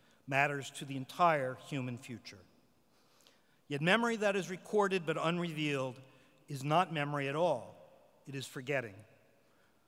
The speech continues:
Fortunately, the world is full of young people for whom the recovery of memory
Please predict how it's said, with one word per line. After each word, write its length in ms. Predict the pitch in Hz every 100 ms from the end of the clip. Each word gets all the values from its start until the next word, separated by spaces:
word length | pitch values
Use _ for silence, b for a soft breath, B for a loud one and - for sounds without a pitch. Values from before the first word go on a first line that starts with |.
| _ _
Fortunately, 600 | 185 196 214 208 196 190
the 80 | 160
world 340 | 185 202 170
is 100 | 151
full 240 | - 254
of 120 | 269 214
young 240 | 202 202
people 480 | - 208 208 202 196 B B
for 100 | 151
whom 220 | 139 170
the 80 | 165
recovery 560 | 151 - 226 208 214 208
of 100 | 175
memory 520 | 165 156 151 147